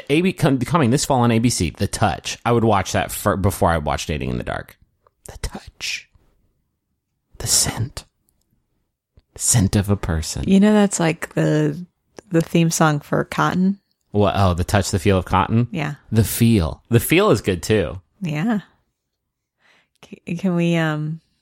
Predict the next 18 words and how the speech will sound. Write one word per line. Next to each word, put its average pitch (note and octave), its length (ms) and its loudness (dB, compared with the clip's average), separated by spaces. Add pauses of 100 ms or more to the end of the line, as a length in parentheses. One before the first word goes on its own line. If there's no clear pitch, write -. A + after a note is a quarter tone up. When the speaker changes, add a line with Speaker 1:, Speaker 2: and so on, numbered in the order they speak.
Speaker 2:
can F#3 100 -4
I F3 80 -2
get E3+ 140 -2
going? F3 320 -2 (280)
Speaker 1:
I A2+ 140 4
would F#2+ 160 2
love F2+ 260 -2
to. E2 160 -2
Speaker 2:
Okay. E3+ 200 -2 (100)
Speaker 1:
We C3 180 -2
also C#3 200 0
had E3 120 2
many A#2 380 2
different A2 380 -2
nationalities G2+ 840 0
to C3+ 80 -8
choose C#3 280 -2
from, D3 420 0